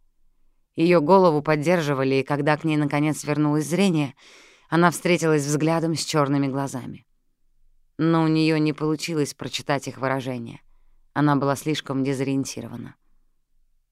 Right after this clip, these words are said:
«Сейдж», — позвал её по имени голос злодея с мягким акцентом, и у неё встали дыбом волоски на руках. «Здрасте, сэр», — вяло ответила она,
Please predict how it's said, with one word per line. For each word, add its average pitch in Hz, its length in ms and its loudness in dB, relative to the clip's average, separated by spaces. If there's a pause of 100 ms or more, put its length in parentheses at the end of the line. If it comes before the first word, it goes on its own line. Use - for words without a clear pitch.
(320)
«Сейдж», — - 680 -4 (720)
позвал 135 360 4
её 131 140 4
по 135 120 0
имени 127 280 2
голос 127 320 2
злодея 127 560 0
с - 100 -10
мягким 131 380 -6
акцентом, 120 600 -10 (640)
и 147 120 4
у 147 80 4
неё 143 260 2
встали 143 400 -4
дыбом 139 480 -2
волоски 123 440 -6
на 131 120 -6
руках. 120 540 -14 (1200)
«Здрасте, 175 640 -6 (140)
сэр», — - 360 -6 (920)
вяло 139 340 4
ответила 131 460 0
она, 147 320 0